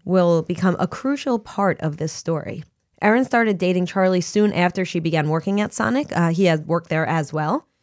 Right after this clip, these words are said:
Charlie was reportedly from a broken home. Eh, some people say he was hot-headed, but he was a good kid overall. No issues with the law, nothing, you know, no reports of anything going on with him. His MySpace page showed he was drinking, you know, but normal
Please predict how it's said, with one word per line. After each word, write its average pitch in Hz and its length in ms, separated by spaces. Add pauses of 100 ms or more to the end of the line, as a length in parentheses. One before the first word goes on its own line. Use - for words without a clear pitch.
(240)
Charlie 302 280
was 262 160
reportedly 214 600
from 190 220
a 170 60
broken 170 380
home. 285 440
Eh, 370 220 (260)
some 214 140
people 190 180
say 185 160
he 185 80
was 160 160
hot-headed, 262 580
but 294 160
he 311 140
was 415 140
a 381 40
good 320 200
kid 285 160
overall. 165 360
No 269 320
issues 233 460
with 180 300
the 202 80
law, 302 320
nothing, 254 640
you 269 100
know, 226 120
no 262 200
reports 208 480
of 143 160 (240)
anything 185 540
going 185 320
on 165 160
with 151 140
him. 147 200 (160)
His 175 240
MySpace 170 500
page 160 220
showed 151 280
he 165 100
was 139 160
drinking, 156 500
you 392 100
know, 453 140
but 370 140
normal 254 500